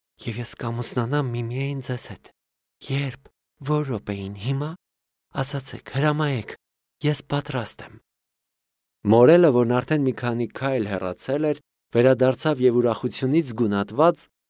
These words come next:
բայց զարացած հայացքով ձեռքերը մեկնեց դեպի Վալենտինան։ «Վալենտինա», ասաց նա, «սիրելի իմ, այդպես մի խոսեք ինձ հետ,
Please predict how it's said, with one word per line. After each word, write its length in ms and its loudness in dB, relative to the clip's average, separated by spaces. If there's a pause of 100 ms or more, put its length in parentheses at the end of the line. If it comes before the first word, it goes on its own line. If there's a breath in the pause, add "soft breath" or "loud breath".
(280)
բայց 160 6
զարացած 460 2
հայացքով 640 0
ձեռքերը 480 -2
մեկնեց 560 -2
դեպի 320 -2
Վալենտինան։ 840 -10 (1040)
«Վալենտինա», 640 -4 (540)
ասաց 320 -6 (100)
նա, 120 -20 (520)
«սիրելի 500 4
իմ, 160 -18 (480)
այդպես 380 2
մի 100 2
խոսեք 420 -8
ինձ 200 -12
հետ, 180 -18